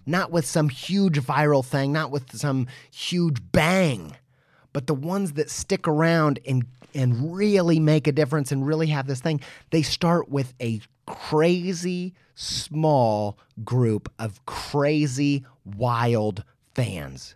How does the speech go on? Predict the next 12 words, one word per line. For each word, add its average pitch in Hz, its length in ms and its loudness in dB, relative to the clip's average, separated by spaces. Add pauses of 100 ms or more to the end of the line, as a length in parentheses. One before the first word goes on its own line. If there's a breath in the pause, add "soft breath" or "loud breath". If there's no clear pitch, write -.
(120)
people 127 300 -2
that 117 160 -2
are 107 100 -4
bonkers 101 1000 -4 (260 soft breath)
for 113 360 -4
this 90 340 -8
thing. 78 380 -8 (600 soft breath)
And 156 220 -2
yeah, 185 340 0 (120)
it 180 200 0
might 160 320 -4
take 156 500 -4